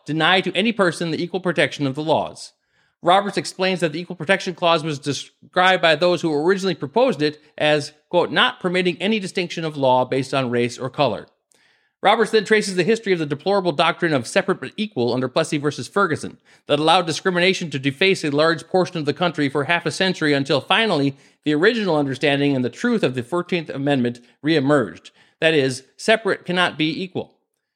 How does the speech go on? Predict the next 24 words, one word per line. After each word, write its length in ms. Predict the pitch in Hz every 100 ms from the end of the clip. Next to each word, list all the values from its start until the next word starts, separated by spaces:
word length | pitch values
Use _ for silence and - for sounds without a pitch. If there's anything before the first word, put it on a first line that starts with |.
| _
And 180 | - 151
so 140 | 185 165
Plessy 340 | 202 202 202
was 140 | 175 165
overruled 640 | 185 190 175 208 143 147
in 120 | 147
Brown 340 | 127 151 165 165
versus 240 | 165 160
Board 200 | 143 156
of 60 | 160
Education, 560 | 160 - 151 139 120
where 120 | 123 135
the 80 |
court 260 | 127 160 -
held 240 | - 156 147
unequivocally 640 | 175 202 247 240 117 85 - _ _
that 160 | 160 139
racial 260 | 190 208
discrimination 720 | 185 175 - 214 208 196 185 170
in 100 | 123
public 320 | 185 196 190
education 540 | 190 196 214 190 156
is 140 | 139 135
unconstitutional 1000 | 180 190 202 185 185 233 233 - 107 113